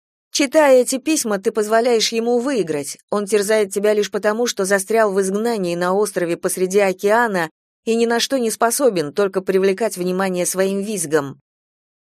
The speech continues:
"Привлекать внимание визгом". Рин опустила свиток. "Интересное выражение". Повисла напряженная тишина. Катай оторвал взгляд от стопки отчетов о торговле и поднял брови.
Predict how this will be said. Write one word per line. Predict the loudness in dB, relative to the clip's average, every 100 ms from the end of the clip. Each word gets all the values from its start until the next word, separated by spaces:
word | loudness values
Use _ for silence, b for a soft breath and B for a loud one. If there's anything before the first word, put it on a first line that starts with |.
| _ -8
"Привлекать | -4 -2 -4 -4 -8 -8
внимание | -6 -6 -6 -6 -6 -6 -8
визгом". | -8 -10 -8 -8 -10 -12 -20 _ _ _ -4
Рин | -2 -2
опустила | -4 -8 -4 -2 -2
свиток. | -2 -6 -6 -12 -14 _ _ _ _ _ _ _
"Интересное | -10 -4 -2 -2 -2 -6 -6
выражение". | -4 -4 -4 -6 -10 -12 -14 -20 _ _ _ _ _ _ _ _ 2
Повисла | 2 2 -2 -2
напряженная | -2 0 0 0 -4 -4 -6
тишина. | -6 -4 -4 -4 -6 -6 -12 _ _ _ _ _
Катай | 0 2 2
оторвал | 0 -2 2 0
взгляд | 0 -2 -2 -2
от | -6 -6
стопки | -4 -4 -2
отчетов | -4 -2 -4 -2 -4
о | -4
торговле | -2 -2 2 2 2 -4
и | -4
поднял | -2 -2 0 -4
брови. | -2 0 -2 -4 -12